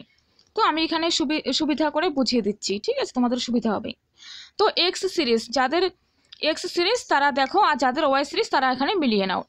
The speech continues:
ঠিক আছে? তো প্রথম নাম্বার কোশ্চেন, নিম্নলিখিত স্থানগুলির মধ্যে কোনটি হরপ্পার অন্তর্ভুক্ত নয়? তো এখানে সঠিক উত্তর হবে অপশন সি, ঠিক আছে?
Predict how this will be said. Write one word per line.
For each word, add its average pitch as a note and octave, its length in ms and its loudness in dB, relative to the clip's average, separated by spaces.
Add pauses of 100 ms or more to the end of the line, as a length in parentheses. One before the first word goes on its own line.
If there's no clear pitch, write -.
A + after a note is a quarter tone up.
ঠিক D5 180 0
আছে? G3 160 -4 (640)
তো F4+ 80 2 (220)
প্রথম F#4+ 240 2 (100)
নাম্বার G4 220 4 (100)
কোশ্চেন, E4 360 0 (720)
নিম্নলিখিত A4 560 4 (320)
স্থানগুলির G4+ 580 4
মধ্যে F4+ 260 2
কোনটি F#4 380 2
হরপ্পার D#4+ 320 4 (140)
অন্তর্ভুক্ত C#4+ 480 0 (180)
নয়? G3 220 4 (2250)
তো F4+ 60 4 (180)
এখানে E4+ 260 2 (600)
সঠিক E4+ 300 2
উত্তর F#4 240 0
হবে D#4+ 200 2
অপশন D#4+ 280 -2
সি, D4 240 -2 (800)
ঠিক C5 180 -2
আছে? C#4+ 160 -2